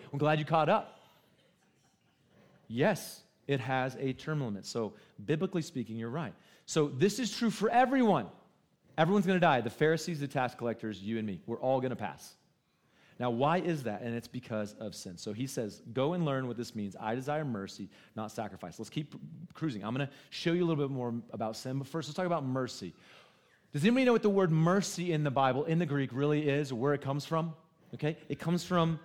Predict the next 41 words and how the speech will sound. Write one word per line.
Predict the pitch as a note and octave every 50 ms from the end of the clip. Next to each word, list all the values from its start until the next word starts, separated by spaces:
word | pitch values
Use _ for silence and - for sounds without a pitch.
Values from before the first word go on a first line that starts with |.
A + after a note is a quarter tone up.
| - - - -
a, | C#3+ C#3
a | C3+ C#3 - D3
Greek | B2+ B2 D3+ F3 F#3 -
word, | D#3 D#3 D3+ D3 C#3+ - -
elio. | - G3+ A3+ G#3+ F#3+ D#3 B2 F#2+ E2 E2+ -
Everybody | - E3+ G3+ B3+
say | - - C4 B3
elio. | C4+ C#4+ D4 C#4 A#3+ F#3 C#3 G#2+ F2+ - - - - _ _ _ - - - - - - - - - - - - -
Ah, | - C#4+ E4 E4 C#4+ C4 B3
I |
like | B3+ C4+ C#4+ C#4
it, | C4 A#3+ F#3 E3+ -
elio. | - - C#4+ C4+ A#3 G3+ D#3+ C3 C#3
Okay, | C#3 - F#3 -
elio, | F3+ F#3+ A3+ A3 F#3 C#3+
it's | C#3 B2+
Greek, | - - A#3 C#4 B3+ A3+ A#3+ A#3 - - - - _ _ _ _ _ _ _ _ _ _ - - - -
and | E3 F#3+
it | F#3+
comes | F#3+ - F#3+ G#3 A3+ A3 -
from | G#3+ A3 A#3
a | A#3
word | G3+ D#3+ D3+ D3 D#3 E3+ D#3 -
for | - F#3+ G3+ - -
olive | D#3+ F3 A3 A#3+ A#3+ G#3 D#3+
oil. | D#3 C#3+ C#3 B2 G#2 F2 - - - _ _ _ _ _ _ _ _ _ _ _ _ _ _ _ _ _ _ _ _ _ _ _ _ _ _ _ _
It | - D#3
comes | C#3+ - E3+ F3+ G3 G#3 G3
from | G#3 G#3+ G#3
a |
word | F#3+ D#3 D3+ D3+ D#3 D3
for | - - F#3
olive | - - E3 F#3 F#3 D#3 C3+
oil. | A#2+ G#2+ F#2 E2+ E2 - _ _ _ _ _ _ _ - _
And | C3+ D3 E3+ -
olive | D#3+ F#3+ A#3 A#3+ A3+ F3+
oil | E3+ D#3 D3+ D#3 E3+ E3+
was | D3+ D#3 D3+ A2
the | D3 C#3+
number | C#3+ D3 D3+ D#3+ F3 F#3 G3+ G#3 G#3 G#3 A3 A3 G#3+ -
one | - - C3+ C3+ D3 E3 E3+ D#3+ C3+ A2+ A2+ A#2+ B2